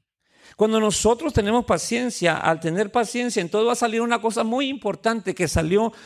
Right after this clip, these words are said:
de la cruz también, que se llama misericordia. Una persona paciente es misericordiosa. Hay gente que cree que la misericordia es ser bueno.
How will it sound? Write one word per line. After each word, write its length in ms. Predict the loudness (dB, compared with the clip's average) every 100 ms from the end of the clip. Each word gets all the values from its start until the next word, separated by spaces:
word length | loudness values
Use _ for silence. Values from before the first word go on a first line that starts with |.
| -12
de 140 | 0 2
la 160 | 2
cruz 320 | 0 -2 -2 -4
también, 400 | -2 0 -2 -2
que 100 | -6
se 160 | -6
llama 420 | -2 -2 0 -2 -6 _ _ _ _ _
misericordia. 1000 | -4 -4 -2 -4 -4 -6 -6 -6 -12 -16 _ _ _ _ 0
Una 260 | 2 2
persona 400 | 0 -2 -2 -2
paciente 640 | -4 -4 -2 -2 0 2 2
es 340 | 0 -8 -20 _ _ _ -6
misericordiosa. 1040 | -4 -4 -4 -4 -4 -6 -2 -4 -4 -8 -10 -4
Hay 200 | 0 0
gente 360 | 0 -2 -2 -4
que 140 | -6
cree 200 | -2 0
que 100 | 2
la 100 | 0
misericordia 680 | 0 -2 -2 0 0 0 0
es 120 | -2
ser 220 | -4 -4
bueno. 600 | -4 -4 -2 -4 -6 -10